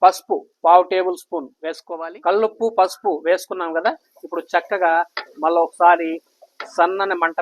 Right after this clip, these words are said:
మీద అలా కలుపుతూ వేపుకుందాం. ఇప్పుడు నేను వేస్తున్న ఉప్పు, పసుపు, మసాలాలు ఈ ఆనియన్ టమాటాకి సరిపడా వేసానన్నమాట.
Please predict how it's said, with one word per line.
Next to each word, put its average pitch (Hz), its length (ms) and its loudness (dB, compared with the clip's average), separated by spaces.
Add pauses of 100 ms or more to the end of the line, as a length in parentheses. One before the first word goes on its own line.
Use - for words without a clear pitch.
మీద 151 160 -2 (320)
అలా 156 120 4 (120)
కలుపుతూ 175 420 -2 (500)
వేపుకుందాం. 170 460 -8
ఇప్పుడు 220 240 -2
నేను 196 180 -4 (100)
వేస్తున్న 196 440 -4 (380)
ఉప్పు, - 280 -4 (140)
పసుపు, 170 380 -2 (140)
మసాలాలు 160 520 0 (1400)
ఈ 202 40 -6 (200)
ఆనియన్ 190 360 -4
టమాటాకి 165 580 -2 (380)
సరిపడా 175 440 2 (120)
వేసానన్నమాట. 143 680 -6